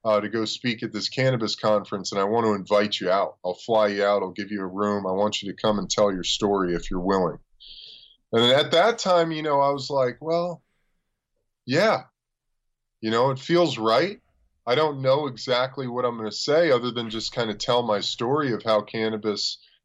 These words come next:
how I used cannabis during my career and how I feel like it was a positive, uh, tool for me during that experience.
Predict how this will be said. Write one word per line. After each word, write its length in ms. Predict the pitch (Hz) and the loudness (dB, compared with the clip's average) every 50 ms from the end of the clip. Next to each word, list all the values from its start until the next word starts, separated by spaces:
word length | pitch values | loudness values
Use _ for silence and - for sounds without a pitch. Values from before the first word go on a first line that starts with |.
| _ - | _ -2
how 200 | - 120 117 113 | 0 2 4 4
I 100 | 110 107 | 4 4
used 400 | 107 107 110 117 113 110 - - - | 2 2 -2 -2 -4 -6 -8 -8 -6
cannabis 440 | 110 107 107 110 110 110 107 - - | -4 -2 -2 -2 -2 -4 -6 -6 -4
during 240 | - 113 107 104 104 | -4 -2 -2 -2 -2
my 160 | 104 101 98 | -2 -2 -4
career 480 | - - 101 95 95 98 107 127 143 | -4 -6 -6 -4 -2 0 0 2 2
and 100 | 123 101 | 0 0
how 180 | 92 98 98 98 | 0 2 2 2
I 60 | 95 | 2
feel 280 | 90 - - 113 101 98 | 0 -2 -2 -2 0 0
like 160 | 101 90 - 107 | 0 0 0 -2
it 60 | 98 | -2
was 200 | 92 85 - - _ _ - | -2 -2 -6 -8 _ _ -2
a 80 | 104 98 | -2 -2
positive, 760 | 82 - 113 107 104 101 98 92 104 92 98 92 90 87 - - - - _ _ _ _ _ _ _ - | -2 0 0 2 4 2 2 0 -2 -4 -4 -4 -4 -4 -8 -12 -20 -20 _ _ _ _ _ _ _ -4
uh, 220 | 95 95 92 90 87 | 0 2 2 2 2
tool 340 | - - - 123 123 127 123 | 0 0 0 2 2 2 0
for 200 | - - 135 123 | 0 0 0 0
me 180 | 120 123 123 123 | 0 0 0 0
during 300 | 117 120 117 117 117 113 | 0 0 0 0 2 2
that 160 | 110 110 101 | 2 2 2
experience. 840 | 98 92 - - - 113 104 95 98 98 104 120 135 - - - - | 2 0 -6 -6 -2 -2 -2 -2 -2 -2 -2 -4 -4 -4 -6 -10 -12